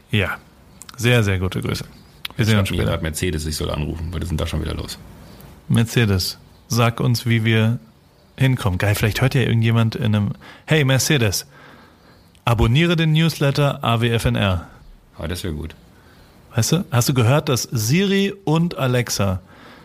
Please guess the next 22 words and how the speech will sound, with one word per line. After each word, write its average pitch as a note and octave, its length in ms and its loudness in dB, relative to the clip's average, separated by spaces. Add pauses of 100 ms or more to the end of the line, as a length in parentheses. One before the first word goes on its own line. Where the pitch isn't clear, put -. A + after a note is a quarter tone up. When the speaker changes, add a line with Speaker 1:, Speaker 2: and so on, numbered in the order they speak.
(280)
Speaker 2:
die A#2 140 2
Neuanmeldungen B2 1400 2
als A2 220 0
Name A2+ 400 2
sozusagen G2 720 0 (400)
sind A#2 340 0
seit A2 180 0
vier B2 160 0
Jahren A#2 220 2
auf G#2 180 -2
Null A#2 240 2
gegangen. F#2 500 -2
Kein B2+ 260 0
Mensch B2+ 380 0 (1300)
nennt A2+ 280 2
sein G#2+ 200 2
Kind A#2 440 0 (460)
mehr A2 180 2
Siri A#2 360 2
oder G#2+ 200 0
Alexa. G2 540 -2 (140)
Überraschung. G2 500 0